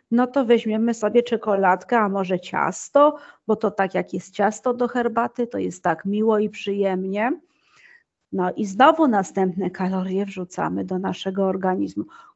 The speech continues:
których tych kalorii nie spalimy, bo nie mamy gdzie. A jak nawet mamy gdzie, to niespecjalnie nam się chce, bo to jest jednak wysiłek. Zrobić kilka przysiadów, zrobić kilka wypadów, zrobić,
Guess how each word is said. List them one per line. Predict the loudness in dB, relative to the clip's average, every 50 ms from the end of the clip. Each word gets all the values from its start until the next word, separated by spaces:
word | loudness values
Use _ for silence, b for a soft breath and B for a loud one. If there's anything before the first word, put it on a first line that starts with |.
| B
których | -20 -20 -8 _ 4 6 8 8 6 6 4 0 0
tych | 0 -2 -2 0
kalorii | 0 0 0 0 0 0 -2 -2 -2 -2 -2 -2 -4 -6 -4
nie | -2 0 2 2 0 0
spalimy, | -4 -4 0 0 2 4 4 4 2 2 0 -2 -2 -4 -10 _ -4
bo | -2 0 0
nie | 2 2 0
mamy | 0 0 0 0 0 2
gdzie. | 2 0 2 4 4 4 4 2 0 B B B B B B B
A | 4 6
jak | 6 6 4 2
nawet | 0 0 0 0 -2 -6 -6
mamy | -2 0 0 2 2 0 -2
gdzie, | -4 -6 -4 0 0 0 0 0 B B B B B
to | -2 0
niespecjalnie | 0 0 0 0 -2 -2 0 2 2 2 2 2 0 0
nam | 0 0 -2 -2
się | 0 -2 -2
chce, | -2 -4 -4 -2 0 2 2 2
bo | 2 2 2 2 2
to | 0 0 0
jest | 2 2 0 0 -2
jednak | -4 -2 0 -2 -2 -2
wysiłek. | -4 -8 -6 -2 0 2 4 4 4 4 2 -4 -12 _ _ _ _ _ -16
Zrobić | -10 -2 2 4 4 4 4 0 -4 -4 -4 -2 -2 -2 0 0
kilka | 0 0 2 0 0 -2 -2
przysiadów, | -4 -4 -2 -2 -2 0 2 2 2 2 4 4 6 6 6 6 4 2 0
zrobić | 0 0 0 0 2 2 2 2 0 -2 -4 -8 -8 -10 -4
kilka | 0 0 0 0 -2 -6 -8
wypadów, | -6 -4 -6 -6 -4 -2 2 2 2 4 4 4 4 4 4 0
zrobić, | -4 -2 0 2 2 2 2 0 -2 -6 -6 -8 -14